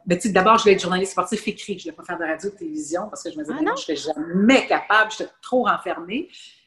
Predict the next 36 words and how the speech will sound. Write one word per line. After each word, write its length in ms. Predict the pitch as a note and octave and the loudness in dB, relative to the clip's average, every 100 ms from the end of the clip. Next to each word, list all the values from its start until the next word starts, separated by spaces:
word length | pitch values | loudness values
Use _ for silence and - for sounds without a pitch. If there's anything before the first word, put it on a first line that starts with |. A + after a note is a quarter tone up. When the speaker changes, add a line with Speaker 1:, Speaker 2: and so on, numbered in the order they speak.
| - | -2
Speaker 1:
Et 60 | A3 | 2
là, 100 | C4+ | 4
je 100 | B3+ | 2
me 60 | |
suis 160 | G#3 G#3 | -2 -2
dit, 60 | G#3+ | 0
bon, 140 | B3 | 2
ben, 160 | G#3+ G#3+ - | 2 0 -4
peut-être 320 | A#3 C4+ C#4 | 0 0 2
que 60 | |
les 160 | A3+ G#3 | 0 0
portes 200 | A3+ A#3+ | -2 -4
vont 120 | G#3+ | -4
s'ouvrir 440 | G3 A#3 G#3 B3 A#3+ | -4 -4 -2 -2 -2
à 60 | |
ce 180 | G3 - | -6 -6
niveau-là. 380 | F#3 F#3 E3+ F#3 | -4 -2 0 -2
Je 140 | - | -4
peux 80 | G3+ | -6
pas 120 | - | -2
me 100 | C4 C4 | 0 0
fermer 260 | F#3+ F3 | -4 -4
de 60 | D#3+ - | -8 -6
porte. 220 | F3 - | -6 -4
J'ai 80 | B3 | -4
suivi 280 | B3 A#3+ B3 | -2 0 2
des 120 | A3+ | 0
cours 160 | A3 G3+ | 0 0
de 80 | F#3 | -2
théâtre 480 | F#3 D#3 D#3 - _ - - _ - | 0 0 -2 -6 _ -20 -20 _ 2
et, 320 | F#3+ G3+ F#3+ F3 | 8 8 8 2
euh, 520 | E3 D#3+ E3 D#3+ D#3+ - | -2 0 0 0 -2 -4
qui 140 | - | 0
m'ont 160 | F#3 A3+ | 4 6
aidée 240 | G3+ F#3 | 8 6
énormément. 560 | A3+ F#3 F#3 F#3 D#3 D3 | 4 4 0 0 -4 -6